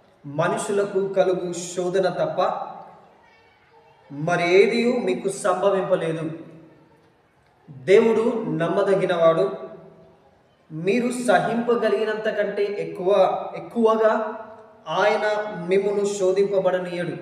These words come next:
అంతేకాదు, సహింపగలుగుటకును ఆయన శోధనతో కూడా తప్పించుకొను మార్గమును కలుగు చేయును" అనేటటువంటి ఈ సత్యాన్ని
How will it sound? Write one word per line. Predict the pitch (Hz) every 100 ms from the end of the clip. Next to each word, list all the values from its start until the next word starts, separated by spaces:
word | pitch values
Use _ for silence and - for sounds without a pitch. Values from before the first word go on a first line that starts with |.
| - - - - - _ _ _
అంతేకాదు, | 156 175 196 190 175 175 220 240 - - - - - _ _ _ _ _ _ _ _ _ _ _ -
సహింపగలుగుటకును | 175 - 233 240 226 220 233 226 220 202 220 247 - 254 -
ఆయన | 165 196 220 214
శోధనతో | - - 196 208 226 226 220
కూడా | 202 185 185 - - - - - - - - _
తప్పించుకొను | 196 196 254 240 254 247 220 220 -
మార్గమును | 190 190 220 180 208 208 208
కలుగు | 220 190 196
చేయును" | 190 - 190 190 190 190
అనేటటువంటి | 185 190 185 - 185 180
ఈ | 175 - 180 170
సత్యాన్ని | - 180 - 202 190 185 196 -